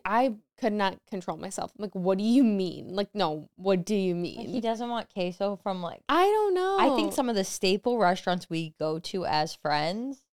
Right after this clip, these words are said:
Speaker 1: He's for sure n-,
Speaker 2: he's the
Speaker 1: still
Speaker 2: one
Speaker 1: having
Speaker 2: ordering
Speaker 1: it.
Speaker 2: queso.
Speaker 1: But I think <laughs> he was like, "Nobody eats as much queso as me."
Speaker 2: <laughs>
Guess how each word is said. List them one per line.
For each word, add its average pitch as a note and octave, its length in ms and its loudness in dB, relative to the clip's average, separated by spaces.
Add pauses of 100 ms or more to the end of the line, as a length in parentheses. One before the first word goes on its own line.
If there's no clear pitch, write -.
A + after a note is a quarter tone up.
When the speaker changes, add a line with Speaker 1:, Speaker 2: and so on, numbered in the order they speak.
(100)
Speaker 1:
He's F#4 220 6
for G#4 160 4
sure F#4 320 2
n-, F#4+ 180 0 (100)
Speaker 2:
he's D4+ 400 4
the F4 120 4
Speaker 1:
still - 20 -2
Speaker 2:
one D4 300 8
Speaker 1:
having A#3+ 440 6
Speaker 2:
ordering - 0 -
Speaker 1:
it. D4+ 120 2
Speaker 2:
queso. C4 960 0 (180)
Speaker 1:
But B3+ 360 4 (160)
I D4+ 160 2
think D#4+ 320 0
<laughs> - 360 -14
he D4 300 2
was C4+ 240 0
like, B3+ 140 2 (360)
"Nobody A#3 680 4
eats A#3 220 2
as A3+ 120 2
much C4 360 4
queso F4 640 12
as G3+ 200 6
me." G3+ 500 6
Speaker 2:
<laughs> - 60 -20